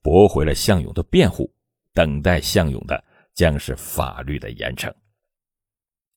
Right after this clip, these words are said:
每个人在死亡面前都是害怕的，为了逃过法律的制裁，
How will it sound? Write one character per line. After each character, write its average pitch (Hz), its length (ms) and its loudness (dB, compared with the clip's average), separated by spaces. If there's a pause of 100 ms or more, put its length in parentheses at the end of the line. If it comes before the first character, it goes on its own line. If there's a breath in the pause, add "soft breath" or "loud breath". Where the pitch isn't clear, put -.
(680)
每 127 240 8
个 165 120 6
人 143 160 6
在 135 160 4
死 87 180 0
亡 92 180 6
面 98 200 6
前 143 320 -2 (280)
都 73 300 2
是 - 140 -8
害 - 180 -8
怕 - 240 -8
的， - 100 -20 (520)
为 110 120 8
了 101 120 8
逃 95 220 6
过 104 140 6
法 73 340 0
律 92 140 4
的 78 100 2
制 - 200 -2
裁， - 280 -8